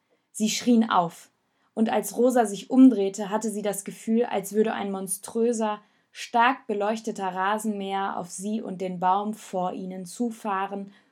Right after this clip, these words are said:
und sie jeden Augenblick erdrücken. "Das war es", schoss es ihr durch den Kopf, als sie aufschrie und bemerkte, dass Raoul einen Arm um sie gelegt und sie binnen Sekunden an sich gedrückt hatte,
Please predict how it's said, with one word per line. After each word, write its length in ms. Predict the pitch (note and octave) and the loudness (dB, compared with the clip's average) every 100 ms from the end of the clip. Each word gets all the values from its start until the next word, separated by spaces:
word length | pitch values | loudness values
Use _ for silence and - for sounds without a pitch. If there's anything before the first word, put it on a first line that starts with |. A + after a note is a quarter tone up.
| _ | _
und 200 | - F#3+ | -10 -8
sie 160 | F3 F3+ | -6 -8
jeden 600 | E3+ G3 A3+ A#3 A#3 B3+ | -6 -2 -2 0 -4 -2
Augenblick 720 | - F3+ F3 F3 F3+ F3 - | 0 0 -2 -6 -8 -10 -10
erdrücken. 640 | A#3 G#3+ F3 E3+ F3 E3+ _ _ _ _ _ _ _ _ _ _ - | -10 -8 -8 -10 -12 -16 _ _ _ _ _ _ _ _ _ _ -2
"Das 300 | G3+ F3 F#3 | -2 -2 -2
war 220 | F3 E3+ | 0 0
es", 300 | E3+ - - | -6 -14 -16
schoss 320 | - - G3+ G3 | -12 -6 -6 -6
es 120 | F3+ | -6
ihr 120 | G3+ | -4
durch 180 | F#3+ F3+ | -4 -6
den 160 | F#3+ | -10
Kopf, 380 | F3+ G3+ G3 - _ _ _ - | -4 -2 -2 -6 _ _ _ -10
als 200 | G3 F#3+ | -8 -6
sie 180 | G#3+ G#3+ | -6 0
aufschrie 540 | G#3 A#3 - - A#3 | 2 2 -4 -6 -6
und 120 | G3+ | -6
bemerkte, 680 | G3 F3+ F#3+ A3 - A3 G#3+ _ _ _ | -6 -6 -4 -4 -4 -10 -10 _ _ _
dass 280 | - G3+ - | -6 -4 0
Raoul 380 | G3+ - A3+ A#3+ | 0 0 0 0
einen 280 | - F#3+ F#3 | -2 -6 -6
Arm 340 | - A3 A#3 | -4 0 0
um 160 | A3+ A3+ | 0 0
sie 180 | G#3 A3 | 0 -2
gelegt 480 | G#3 G#3 G#3+ A3 | -2 -2 -2 -4
und 180 | - G#3 | -10 -8
sie 140 | F#3 G3+ | -6 -4
binnen 320 | G#3 G#3+ G#3 | 0 0 -2
Sekunden 680 | F#3+ G3 A3 A3 A3 A3+ - | -6 -4 0 2 2 -2 -4
an 200 | G#3 G#3 | -4 -4
sich 200 | F3 - | -6 -10
gedrückt 440 | E3+ E3 F3 - | -12 -12 -12 -12
hatte, 340 | F3 F3 G#3 | -12 -10 -12